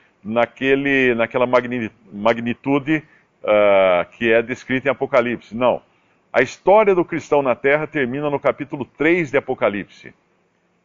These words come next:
E quando o capítulo quatro começa com João escrevendo, "Ouvi uma voz dizendo: 'Sobe até aqui.'" Essa, essa é um,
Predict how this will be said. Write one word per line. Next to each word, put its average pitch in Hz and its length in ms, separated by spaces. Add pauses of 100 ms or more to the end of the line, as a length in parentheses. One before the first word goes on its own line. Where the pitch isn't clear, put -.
E 113 100
quando 170 400
o 131 380
capítulo 147 460
quatro 120 400
começa 143 720 (260)
com 123 180
João 147 300
escrevendo, 123 560
"Ouvi 123 220
uma 190 180
voz 175 580 (560)
dizendo: 131 520
'Sobe 185 340
até 165 160
aqui.'" 110 300 (1120)
Essa, 110 360
essa 117 500
é - 20
um, 123 300